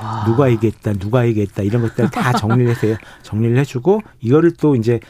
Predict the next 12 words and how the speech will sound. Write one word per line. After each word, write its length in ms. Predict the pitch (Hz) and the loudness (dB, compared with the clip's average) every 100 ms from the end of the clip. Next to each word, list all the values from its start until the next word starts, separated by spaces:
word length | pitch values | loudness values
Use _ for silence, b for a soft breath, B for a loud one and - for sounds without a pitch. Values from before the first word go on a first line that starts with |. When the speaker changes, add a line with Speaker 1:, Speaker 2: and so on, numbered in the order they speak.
| B B | B B
Speaker 2:
정리해달라고 840 | - 120 160 175 175 170 135 120 | -2 2 4 4 2 2 0 0
하면은 440 | 120 117 110 190 220 b b b | -2 0 0 0 -2 b b b
그 280 | - 135 151 | -2 0 0
회의 200 | 175 196 | 2 0
보고록을 500 | 185 107 127 120 139 | 0 0 0 2 0
또 100 | 156 | -2
만들어줍니다. 840 | 127 87 110 110 92 87 82 85 - | -6 -4 -2 -2 -4 -10 -12 -14 -8
Speaker 1:
지금도 920 | 247 - 294 285 269 262 262 247 277 | -8 0 2 4 4 4 2 2 0
스마트폰으로 640 | - 339 339 - 285 262 | 2 0 0 0 0 0
통역이 400 | - 320 302 247 | 0 2 2 0
가능하긴 500 | 160 170 185 160 151 | -2 -2 0 -2 -2
하잖아요. 500 | 196 196 147 120 117 | -4 -4 -4 -2 0